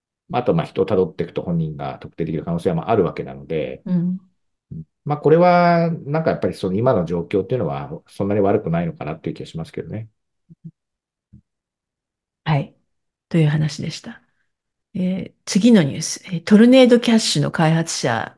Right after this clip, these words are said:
Speaker 2: がオランダで捕まったっていうのがだいぶ前に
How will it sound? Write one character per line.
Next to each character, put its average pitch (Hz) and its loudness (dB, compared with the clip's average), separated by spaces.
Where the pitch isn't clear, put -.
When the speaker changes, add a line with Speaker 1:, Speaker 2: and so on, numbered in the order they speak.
Speaker 2:
が 147 -2
オ 175 4
ラ 190 6
ン 202 6
ダ 202 6
で 202 0
捕 190 0
ま 185 6
っ 180 -2
た 180 0
っ 170 -6
て - -8
い 139 -4
う - -6
の 135 -10
が - -10
だ - 4
い 180 6
ぶ 185 4
前 175 4
に 147 -6